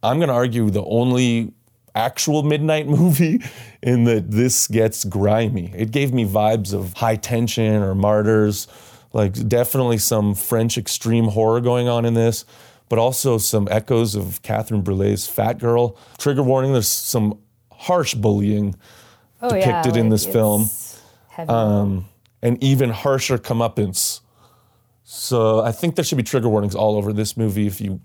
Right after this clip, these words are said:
Speaker 1: if those are even a thing <laughs> anymore. But, uh, if I heard trigger warning, I'd be like, "Okay, that's gonna be one of the movies I wanna see." So <laughs> this is for the freaks out there.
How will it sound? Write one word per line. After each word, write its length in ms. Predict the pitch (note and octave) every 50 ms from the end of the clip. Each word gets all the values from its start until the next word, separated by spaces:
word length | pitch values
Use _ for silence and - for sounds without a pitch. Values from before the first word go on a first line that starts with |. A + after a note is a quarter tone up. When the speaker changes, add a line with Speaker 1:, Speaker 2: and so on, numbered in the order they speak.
| -
Speaker 1:
if 220 | - - - - - -
those 220 | - A2 A2 G#2+
are 60 | G#2+
even 160 | G#2 F#2 G2+
a 60 | G2+ G2
thing 300 | - - A#2 B2 B2 - -
<laughs> 40 | -
anymore. 640 | F#3 F3 - G#3+ G#3 G#3 - G3+ G3 F#3+ A3+ A#3+ A#3+ - - - C#3+ C3+ B2+ - -
But, 420 | B2+ B2+ A#2+ A2+ A2 A2 - -
uh, 360 | A#2+ G#2+ G#2 G#2 G#2 G#2 G2+ D2+
if 180 | A2+ G#2 -
I 160 | C3+ B2 B2 A#2
heard 420 | A#2 A#2 A2 G#2+ G2 G2 G2+ G#2+
trigger 220 | - - A#2+ G2
warning, 240 | G#2 G2+ G2+ G2 G2 G2
I'd 100 | F#2+ F2+
be 60 | G2+
like, 140 | G2 F#2 A#2+
"Okay, 220 | G#2+ - B2 G#2+
that's 200 | G2 G2+ G#2 -
gonna 180 | - A#2 G#2+ G#2+
be 60 | G#2
one 140 | G2 G2+ G2+
of 40 |
the 60 | G2 G2
movies 280 | G2 F#2+ F#2 G2+ G2
I 80 | G2+ -
wanna 220 | G#2+ A2 - -
see." 260 | - - - F#2 - - - - - - -
So 460 | - - - C#3 B2 A#2+ A#2+ A2+ - _ -
<laughs> 100 | C3+ - F#3+ D#3+ D#3+ C#3+ - E3+ -
this 240 | D#3 D#3 F3 E3+ F#3+
is 100 | F3 -
for 120 | - F#3
the 100 | D3 C#3+
freaks 360 | - - D#3 D3 D3 C#3 - -
out 200 | D3 C#3+ C3+ -
there. 260 | C#3 B2+ A#2+ A#2+